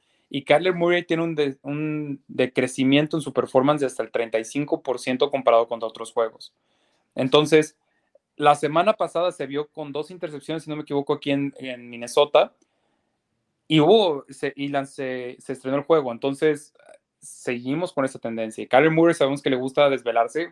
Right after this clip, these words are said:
jugando jueguitos, cosa que incluso se habla, está en su contrato. Entonces, por eso estoy tomando el, el Seahawks Money Line, combinado con el over de Packers y Lions. A ver,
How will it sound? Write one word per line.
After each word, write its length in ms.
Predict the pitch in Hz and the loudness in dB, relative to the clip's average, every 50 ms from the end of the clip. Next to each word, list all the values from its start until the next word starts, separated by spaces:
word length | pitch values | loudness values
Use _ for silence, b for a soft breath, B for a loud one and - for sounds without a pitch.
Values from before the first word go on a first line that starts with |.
| _ | _
jugando 320 | - 123 120 117 117 127 127 | -10 -4 -4 -4 -4 -4 -6
jueguitos, 580 | - 151 160 202 226 - - 151 127 - _ _ _ _ _ _ _ _ _ _ _ _ | -6 -6 -4 -4 -8 -6 -6 -6 -8 -8 _ _ _ _ _ _ _ _ _ _ _ _
cosa 340 | _ - 131 147 147 - 185 | _ -2 -2 0 0 -2 -2
que 120 | - 170 | -2 -6
incluso 300 | 151 135 131 135 131 143 | -10 -8 -6 -8 -8 -8
se 120 | - - 139 | -4 -2 0
habla, 340 | 127 123 117 127 147 170 - _ _ _ _ _ | 0 0 0 -2 -4 -6 -10 _ _ _ _ _
está 220 | 120 110 - 113 | -14 -12 -10 -12
en 60 | 110 | -12
su 120 | 110 - 135 | -12 -8 -4
contrato. 520 | - 156 143 135 131 151 - - - - _ _ _ _ _ _ _ _ _ _ _ _ _ _ _ _ _ _ _ _ _ - | -2 0 2 2 2 2 0 -2 -10 -20 _ _ _ _ _ _ _ _ _ _ _ _ _ _ _ _ _ _ _ _ _ -12
Entonces, 360 | 117 113 135 135 135 139 127 | 0 2 2 2 2 0 -2
por 200 | - 127 120 139 | 2 2 4 4
eso 120 | 147 151 | 4 2
estoy 200 | 147 - 160 151 | 2 2 2 2
tomando 460 | - 147 139 143 147 156 160 160 160 - | 2 0 0 0 0 2 0 -2 -2 -4
el, 180 | 135 123 117 - - - | -8 -10 -10 -12 -16 -10
el 340 | 131 123 120 120 117 113 113 | -8 -8 -6 -6 -10 -14 -10
Seahawks 360 | - 135 127 131 123 - - | -10 -6 -6 -6 -6 -6 -10
Money 160 | 127 123 123 | -10 -4 2
Line, 240 | 139 156 190 208 - _ _ _ _ _ _ _ _ | 4 4 4 4 -2 _ _ _ _ _ _ _ _
combinado 560 | _ 180 202 233 240 247 233 226 - 220 240 240 | _ 4 4 4 4 2 0 0 0 0 -2 -6
con 200 | - 170 151 143 | -8 -10 -10 -6
el 100 | 139 151 | -4 -4
over 220 | 165 165 180 175 | -4 -4 -4 -6
de 100 | 151 143 | -6 -8
Packers 380 | - - 151 147 - 165 151 - | -6 -6 -6 -6 -8 -12 -14 -8
y 40 | 135 | -6
Lions. 460 | 127 131 143 160 185 202 202 _ _ _ _ _ _ _ _ _ _ | -4 -4 -4 -6 -10 -14 -16 _ _ _ _ _ _ _ _ _ _
A 100 | - 123 | -8 -4
ver, 240 | 123 127 127 131 - | -4 -2 -4 -4 -8